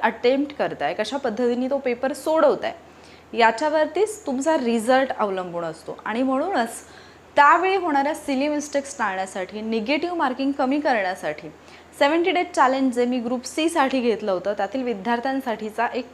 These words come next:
खास व्हिडिओ. पेपर सोडवताना काही रूल्स जर फॉलो करता आले, तर definitely निगेटिव्ह मार्किंग कमी होतं, ॲक्युरसी वाढते आणि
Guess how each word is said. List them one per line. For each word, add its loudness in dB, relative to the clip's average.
खास -2
व्हिडिओ. -6
पेपर 4
सोडवताना 2
काही -2
रूल्स 0
जर 2
फॉलो 0
करता 0
आले, -2
तर 0
definitely -2
निगेटिव्ह -2
मार्किंग 0
कमी -4
होतं, -6
ॲक्युरसी 2
वाढते 0
आणि 2